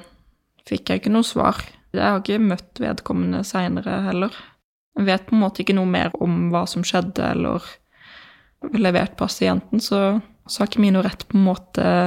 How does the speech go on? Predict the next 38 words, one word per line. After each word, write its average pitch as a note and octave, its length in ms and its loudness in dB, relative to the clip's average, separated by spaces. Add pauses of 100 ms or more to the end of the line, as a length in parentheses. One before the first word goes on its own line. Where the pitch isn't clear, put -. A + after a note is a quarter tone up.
for - 220 -4
en E3+ 80 4
oppfølging E3+ 360 0
på F3 220 2
om, E3+ 120 2 (360)
om F3+ 160 2
de F#3+ 80 0
fikk F#3+ 160 0
en F3 80 2
innleggelse, F#3 560 2
eller - 240 -2
om - 140 -8
de G#3 80 -2
ble G3+ 100 -4
sendt F3 240 -2
hjem, F3+ 400 4
eller F3 320 0
Det - 440 -8
hadde G3 160 2
jo A#3+ 80 2
vært B3 180 -2
interessant G3 720 -2
å G3 80 2
vite G3 400 -2
liksom F#3 320 0
hva F3+ 200 0
som F3+ 240 -4
var F3+ 360 0 (400)
utløsende F#3 600 0
faktor - 480 -4
for E3+ 400 0
den F3+ 320 -2
handlingen F3+ 560 0
han F3+ 240 0
gjorde E3+ 320 -2
den, F3+ 220 0 (880)
den E3+ 200 2
dagen. - 220 2